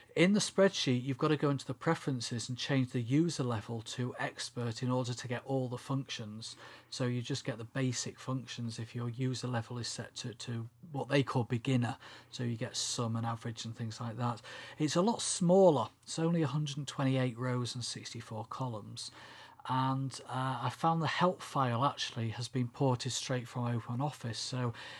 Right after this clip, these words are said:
it references commands for creating pivot tables and macros which aren't there. The toolbars in the spreadsheet are down the side rather than across the top, but overall I think it's a, it's a good piece of software for the target audience, and in fact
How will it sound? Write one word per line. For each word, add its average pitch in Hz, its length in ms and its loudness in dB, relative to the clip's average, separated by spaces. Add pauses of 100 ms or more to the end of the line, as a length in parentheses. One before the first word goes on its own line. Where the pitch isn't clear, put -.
(140)
it 123 160 -4
references 131 540 -2
commands 127 640 0
for 113 260 -4
creating 113 420 -4
pivot 113 280 -8
tables 113 420 -4
and 117 120 -2
macros 113 400 -6
which - 420 -6 (100)
aren't 113 280 -4
there. 120 320 0 (420)
The 131 80 0
toolbars 131 920 6 (100)
in 135 380 2
the 120 40 -2
spreadsheet 117 760 -2 (120)
are 123 380 2 (260)
down 123 260 8
the 123 60 0
side 123 420 0
rather 120 260 2
than 123 100 -2
across - 340 -6
the 120 80 -10
top, 139 380 -2 (180)
but - 380 2 (500)
overall 175 560 10
I 147 80 6
think 156 240 -4
it's 127 160 -4
a, 123 80 -4 (100)
it's 170 200 0
a 185 40 0
good 180 260 2
piece 139 260 0
of 131 60 -4
software 139 400 4
for - 100 -10
the 127 80 -8
target 123 380 0
audience, 123 640 0
and 139 120 2
in 143 80 4
fact 156 420 0